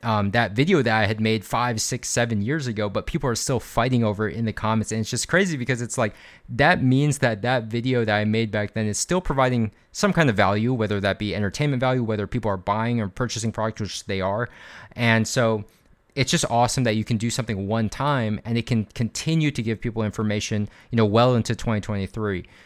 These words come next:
So moving on to the next niche, and I actually have a concrete example here. So cars, when you first think of cars, and, you know, this is where we can talk about how you be smart about, you know, some of these niches.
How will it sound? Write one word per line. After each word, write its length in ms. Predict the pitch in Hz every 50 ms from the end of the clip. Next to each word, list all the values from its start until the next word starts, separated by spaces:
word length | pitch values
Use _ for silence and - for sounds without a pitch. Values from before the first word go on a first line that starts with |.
| _
So 300 | - - - 147 135 131
moving 300 | - 135 143 175 202 233
on 120 | 226 220 208
to 120 | - - 151
the 100 | 135 113
next 460 | 101 98 101 110 120 - - - -
niche, 300 | 92 92 101 117 - -
and 100 | 117 104
I 100 | 107 127
actually 220 | 127 - - 117
have 100 | 104 92
a 40 | 98
concrete 440 | - - 117 110 107 - - 113 101
example 380 | 92 90 104 101 95 - 90
here. 280 | 90 - - 120 104 85
So 200 | - - 139 117
cars, 640 | - - - - - 170 151 104 76 - - - - - - - - -
when 120 | - 151 165
you 40 | -
first 220 | - - 233 -
think 120 | - 180
of 120 | 151 113 -
cars, 320 | - 117 110 120 131 -
and, 420 | 131 117 104 - - 110 113 113 - _ _
you 120 | - 139 127
know, 120 | 120 113
this 340 | 110 104 107 139 160 - -
is 80 | 143 123
where 140 | 127 120
we 100 | 120 120
can 120 | 107 123 107
talk 140 | 120 113 -
about 220 | - 107 101 -
how 220 | - - - 120
you 160 | 117 113 113 104
be 120 | 98 98
smart 340 | - - - 117 117 113 107
about, 340 | 95 101 98 92 90 - - - _ _ _
you 100 | 127 120
know, 160 | 110 107 104 -
some 180 | - - 123
of 40 | 113
these 160 | 107 98 -
niches. 380 | 123 127 - - 101 - -